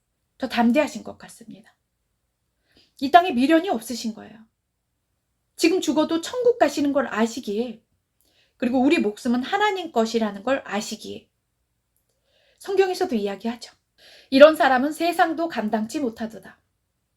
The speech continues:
저도 뭐 목사님들 입장이 되어보면 우리 강아지를 못 보는 게 좀 죽을 것 같이 아프겠지. 바울처럼 혹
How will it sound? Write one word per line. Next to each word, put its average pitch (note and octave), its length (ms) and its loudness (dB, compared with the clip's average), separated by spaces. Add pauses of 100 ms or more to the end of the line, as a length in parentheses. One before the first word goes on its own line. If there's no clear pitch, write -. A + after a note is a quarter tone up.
(420)
저도 F4 240 4
뭐 D4 240 6
목사님들 D#4+ 580 0
입장이 C4+ 440 0
되어보면 G3+ 760 0 (840)
우리 A#3 160 -2
강아지를 A#3 460 -2
못 G#3+ 160 -2
보는 A#3 280 0
게 A3 140 -4
좀 G3 300 -12
죽을 A#3 340 -6
것 A#3 140 -2
같이 A3 280 -8
아프겠지. A3+ 880 -4 (720)
바울처럼 C4 720 2
혹 E4 300 0